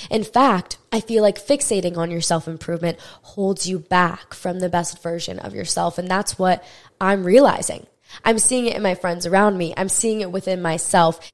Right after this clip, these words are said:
This concept is being mirrored around me so that my awareness, my unconscious mind can be like, "Okay, wait, fuck. My ego is trying to hold on to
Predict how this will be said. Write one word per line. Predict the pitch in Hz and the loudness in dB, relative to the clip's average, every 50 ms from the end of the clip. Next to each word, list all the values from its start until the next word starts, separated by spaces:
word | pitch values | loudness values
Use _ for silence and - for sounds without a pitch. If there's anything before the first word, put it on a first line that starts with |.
| _ - | _ 4
This | 233 233 - | 6 6 6
concept | - - 208 220 233 233 - 202 185 - - | 4 2 2 2 4 4 2 0 0 -2 -4
is | 214 185 156 | -6 -4 -4
being | - 190 180 175 175 175 | -4 -4 -4 -4 -4 -2
mirrored | 185 208 226 226 214 202 190 190 | 2 4 4 4 4 4 2 0
around | 180 175 175 185 202 214 208 | 0 2 2 4 2 2 2
me | 185 175 175 170 | 0 -2 0 0
so | - - 180 | 0 0 0
that | 175 - - - | 0 0 0 -2
my | 175 175 180 190 | -2 0 2 2
awareness, | 190 180 170 175 175 185 202 202 190 175 165 170 165 - - | 2 2 2 2 2 2 2 2 0 0 -2 -2 -4 -4 -2
my | 190 190 185 | -2 0 0
unconscious | 180 180 - - 185 185 180 - 190 180 - | -2 -4 -6 -8 -8 -6 -6 -6 -6 -6 -6
mind | 190 190 185 190 185 196 190 | -4 -2 -2 -2 -2 -4 -6
can | - 196 | -10 -8
be | 190 190 | -8 -6
like, | 185 180 180 185 - - | -6 -6 -6 -6 -6 -6
"Okay, | 226 - - 208 220 190 160 - _ _ _ _ _ - | -6 -4 -4 -2 -2 -4 -4 -8 _ _ _ _ _ 0
wait, | 214 220 208 170 - - | 2 2 2 2 -2 -6
fuck. | - - 233 214 180 - - - - 190 | -10 -6 -6 -6 -6 -8 -14 -20 -10 -4
My | 202 208 208 - | -2 -2 -2 0
ego | - 240 254 240 262 240 214 - | 0 0 2 4 4 4 4 4
is | - 208 | 2 -2
trying | - 233 208 202 202 208 | 0 0 0 0 0 0
to | 202 | 0
hold | 185 208 202 202 190 | 0 0 0 2 2
on | 190 180 180 175 190 180 | 2 2 2 0 -2 -4
to | - - 196 190 180 180 180 180 175 170 170 | -4 -4 -2 -2 -2 0 0 -2 -2 -4 -8